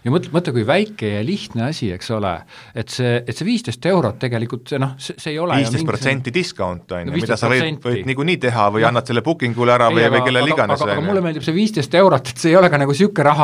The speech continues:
Speaker 1: mi-, mi-, mille eest ma nagu hulluks läheksin, eks ole, ja ma ei korja neid nagu tuhat tükki kokku, et siis saada nagu sinult nagu nädal aega tasuta mingisugust asja. Aga see on mingi väike, pisikene nüansikene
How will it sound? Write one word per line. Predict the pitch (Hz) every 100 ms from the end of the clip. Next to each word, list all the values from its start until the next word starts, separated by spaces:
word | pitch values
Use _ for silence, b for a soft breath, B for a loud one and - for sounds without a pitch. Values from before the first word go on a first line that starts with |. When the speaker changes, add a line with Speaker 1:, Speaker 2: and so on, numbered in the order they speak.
| 120
Speaker 1:
mi-, | 127 127
mi-, | 147 165
mille | 147 151 143
eest | 131
ma | 135
nagu | 135 135
hulluks | 202 170 123
läheksin, | 127 113 - 113 98
eks | -
ole, | 107 98
ja | 104
ma | 131 139
ei |
korja | 180 185 135
neid | 123 123
nagu | 127 123 120
tuhat | 165 143
tükki | - 139 131
kokku, | 185 208 - 123
et | 113
siis | - 120
saada | 143 127 113
nagu | 117 113
sinult | 143 123 123
nagu | 120 117 110 B -
nädal | 143 131
aega | 123 120 123
tasuta | 147 151 - 110
mingisugust | 110 110 110 107 120
asja. | 123 - 95 B B B
Aga | 120 139 135
see | 165
on | 160
mingi | 185 170 170 170
väike, | 160 208 214 175 165
pisikene | 170 165 185 147 139
nüansikene | 127 147 214 185 175 147 143 135